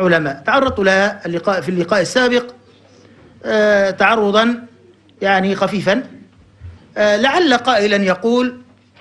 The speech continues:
إن الشيخ لم يفهم قصدنا، وإنما نقصد ليس في ليبيا، أو متى ليس في تونس، أو ليس في الجزائر، أي بلد تقال الكلمة هذه،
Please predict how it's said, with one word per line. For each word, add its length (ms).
إن 180
الشيخ 560
لم 200
يفهم 340
قصدنا، 580
وإنما 440
نقصد 640
ليس 280
في 220
ليبيا، 520
أو 100
متى 240
ليس 200
في 140
تونس، 380
أو 120
ليس 160
في 80
الجزائر، 480
أي 180
بلد 200
تقال 300
الكلمة 380
هذه، 160